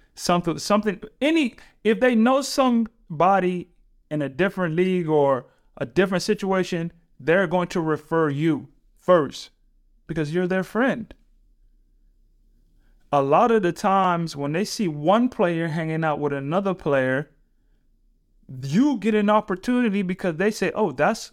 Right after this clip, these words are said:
their friends. He's good. That means he must be good too." So you get an opportunity to see and be seen in certain situations just because you have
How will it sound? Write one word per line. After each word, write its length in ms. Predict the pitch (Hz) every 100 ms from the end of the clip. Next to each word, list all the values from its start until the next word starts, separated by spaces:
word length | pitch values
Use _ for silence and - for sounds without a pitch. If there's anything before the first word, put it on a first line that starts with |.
| _
their 280 | 139 196 254
friends. 580 | - 359 233 131 - - _ _ _ _ _ _ _ _ _ _ _ _ _
He's 360 | - 294 349 175
good. 400 | 160 180 196 208 _ _ _ _
That 140 | 208
means 240 | 294 254 214
he 160 | 285
must 340 | 330 233 226 220
be 100 | 240
good 340 | 220 269 269
too." 380 | - 403 349 - _ _ _ _ _ _ _ _ _ _ _ _ _ -
So 160 | -
you 300 | 202 254 320
get 100 | 262
an 80 | 240
opportunity 880 | 226 240 226 220 320 294 247 254 - _ _ _ _
to 120 | - 185
see 440 | - 262 277 233
and 200 | 185 190
be 140 | 202
seen 640 | 185 - 262 285 233 220 247 _ _ _ _ _ _
in 160 | 160 156
certain 400 | - 240 220 208
situations 1040 | - 240 - 196 214 233 - 185 170 - _ _ -
just 360 | 156 208 233
because 400 | 208 202 214 185
you 140 | 175 185
have 380 | 180 165 156